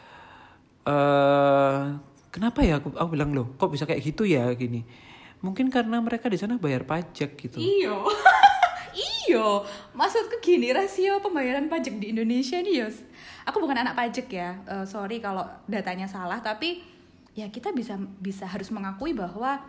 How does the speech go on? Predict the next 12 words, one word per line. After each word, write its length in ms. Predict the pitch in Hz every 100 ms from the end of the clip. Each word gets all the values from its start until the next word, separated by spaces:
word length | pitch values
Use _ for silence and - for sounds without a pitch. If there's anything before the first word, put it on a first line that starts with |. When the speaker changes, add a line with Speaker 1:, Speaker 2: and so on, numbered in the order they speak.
| -
Speaker 2:
pem-, 240 | 220 196 -
basis 320 | 185 185 247
pembayar 400 | 254 202 180 175
pajak 480 | - 170 165 254 254
itu 240 | 247 240
juga 240 | 202 180 180 - - _
tidak 240 | - 339
sebesar 320 | 349 240 226 196
di 80 |
negara 320 | 180 165 175 170
lain. 640 | 170 170 233 254 269 262 254 - - - - -
Eh, 400 | 190 190 185